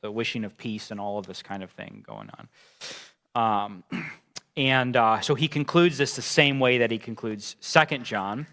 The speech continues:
He emphasizes, uh, the importance of face-to-face communication. He could write more, but it's just better to do this in person. You may remember last time, I think this was two weeks ago now,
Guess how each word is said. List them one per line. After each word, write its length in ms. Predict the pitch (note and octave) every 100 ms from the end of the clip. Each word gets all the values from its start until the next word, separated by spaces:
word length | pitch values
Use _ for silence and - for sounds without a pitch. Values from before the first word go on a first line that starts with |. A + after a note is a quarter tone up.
| _ _ _ _
He 140 | E3 E3+
emphasizes, 1040 | F3 E3 - D#3+ D3+ C#3 D3 C3+ C3 - -
uh, 380 | C#3 B2+ A#2+ C3
the 180 | C#3+ C3+
importance 840 | B2 - D#3+ D#3 D#3 D#3 - - - _ _ - - _ -
of 240 | C3+ B2+ A#2
face-to-face 920 | - D#3 D#3+ - C#3 - E3 F3 -
communication. 1040 | D#3+ E3 E3 E3 E3+ D#3+ - D#3 D#3+ E3+ - _ _ _ _ -
He 80 |
could 160 | B2+ C#3
write 240 | B2 C3
more, 460 | C3 C#3 D3 D3 C#3+
but 160 | B2 A#2
it's 140 | -
just 220 | D#3 B2
better 240 | C#3 C3+ B2
to 60 |
do 100 | A#2+
this 180 | A#2 -
in 80 | A2
person. 640 | - C#3+ - D3 C#3 C#3 C#3+
You 140 | D#3+
may 160 | F3+ F3
remember 440 | C#3+ C#3+ D3+ C3+
last 420 | A#2+ B2 C#3+ -
time, 260 | E3 D3+ C3+
I 40 |
think 160 | - B2
this 140 | A#2+
was 120 | A2
two 180 | - D#3+
weeks 220 | D3 C#3+
ago 200 | C#3+ C3+
now, 360 | C3 C3 B2+ C3